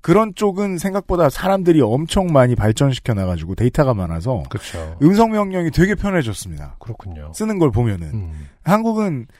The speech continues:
Speaker 1: 좀 모수가 적은 문제가 좀 있는 것 같은데.
Speaker 2: 그럴 수 있죠.
Speaker 1: 네,
Speaker 2: 음.
Speaker 1: 뭐, 뭐, 일억 이하의 언어들 같은 경우에는 에이아이 발전이 좀 느리다는 보고가 있어요.
Speaker 2: 음,
Speaker 1: 예.
Speaker 2: 그렇군요.
Speaker 1: 네, 그렇대요. 그런 변화들이 있대요.
Speaker 2: 옛날에 왜 번역,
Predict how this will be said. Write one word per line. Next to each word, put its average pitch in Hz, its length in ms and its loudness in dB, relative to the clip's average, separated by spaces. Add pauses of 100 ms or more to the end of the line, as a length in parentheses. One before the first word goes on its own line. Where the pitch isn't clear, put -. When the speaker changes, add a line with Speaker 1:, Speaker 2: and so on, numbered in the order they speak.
(160)
Speaker 1:
좀 143 240 -4
모수가 175 320 4
적은 147 260 4
문제가 135 300 4
좀 120 140 0
있는 104 160 -2
것 104 100 -4
같은데. 98 400 -4
Speaker 2:
그럴 135 140 -2
수 - 140 -14
있죠. 85 300 -14
Speaker 1:
네, 107 300 2
Speaker 2:
음. 90 120 -4
Speaker 1:
뭐, 151 160 4
뭐, 143 180 2
일억 175 280 0
이하의 165 200 6
언어들 131 460 2
같은 131 260 0
경우에는 131 500 2 (420)
에이아이 185 300 6
발전이 156 320 2
좀 143 140 0
느리다는 117 800 0
보고가 123 340 6
있어요. 90 400 -6 (320)
Speaker 2:
음, 107 400 -2
Speaker 1:
예. 117 420 2
Speaker 2:
그렇군요. 113 840 -2
Speaker 1:
네, 90 340 -2 (280)
그렇대요. 214 420 6 (340)
그런 202 200 2
변화들이 185 360 4
있대요. 135 460 2
Speaker 2:
옛날에 175 240 6
왜 147 100 6
번역, 151 400 4